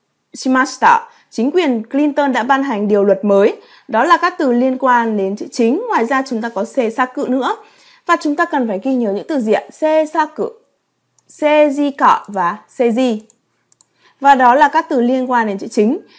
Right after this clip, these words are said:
Tiếp theo chúng ta có từ trị. Trị trong chính trị, seiji.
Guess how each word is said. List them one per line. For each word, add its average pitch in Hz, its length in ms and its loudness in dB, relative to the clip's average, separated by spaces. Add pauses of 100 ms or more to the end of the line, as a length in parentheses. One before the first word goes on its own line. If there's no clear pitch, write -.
(140)
Tiếp 392 140 -4
theo 392 240 0
chúng 269 140 -2
ta 294 80 2
có 233 120 -4
từ 220 240 -2
trị. - 300 0 (260)
Trị - 320 2
trong 277 200 -6
chính 302 160 -4
trị, - 360 2
seiji. 254 680 2